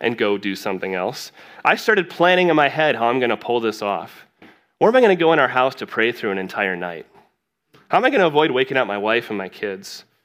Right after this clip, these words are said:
What am I gonna pray about for, like, eight hours? Look, praying through the night, you know, staying up late to pray or getting up early to pray, that can be a great thing. When you, like, see your relationship with God as, as the most important thing in your life, you just wanna, like, take some time to connect with him 'cause you love him.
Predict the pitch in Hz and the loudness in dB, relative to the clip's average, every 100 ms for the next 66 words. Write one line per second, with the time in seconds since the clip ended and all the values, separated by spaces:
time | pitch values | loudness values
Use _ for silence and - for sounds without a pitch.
0 | _ _ 185 302 311 254 - 185 165 101 | _ _ 0 2 2 -2 -2 0 0 0
1 | 76 98 95 - 87 85 87 90 - - | -6 -8 -10 -8 -8 -6 -6 -8 -12 -16
2 | _ _ _ _ - _ - - - _ | _ _ _ _ -20 _ -20 -20 -20 _
3 | _ - 226 - - _ _ - 220 220 | _ 0 0 0 -20 _ _ 0 2 2
4 | - 208 175 160 135 101 147 156 156 202 | 0 2 4 4 2 0 0 -2 -2 0
5 | 196 185 170 170 156 165 156 143 143 143 | 2 2 0 0 -6 0 2 2 0 0
6 | 143 139 135 131 - 131 123 - - _ | 0 -2 -2 -4 -2 -4 -4 -10 -20 _
7 | 233 240 233 214 190 175 170 165 175 135 | -2 0 2 4 4 4 0 0 -2 -2
8 | 95 - _ _ _ _ _ _ _ _ | -4 -12 _ _ _ _ _ _ _ _
9 | _ 185 196 202 202 185 - - - 220 | _ 2 2 2 2 2 0 -6 -2 2
10 | 185 165 165 170 160 156 143 - 123 127 | 4 4 2 0 -2 -2 -2 0 2 2
11 | 117 104 - 120 127 139 135 113 - 180 | 2 -2 -4 -8 -2 -2 0 -4 -4 -2
12 | 185 185 160 147 135 123 - 185 269 - | -2 -2 0 2 2 2 0 -8 -8 -2
13 | 214 170 - - 143 147 135 127 107 - | 2 2 0 -6 -4 -6 -2 -2 -4 -8
14 | 104 98 - 87 92 85 113 113 135 131 | -8 -8 -8 -12 -10 -12 -12 -10 0 2
15 | 120 98 90 | 2 0 -10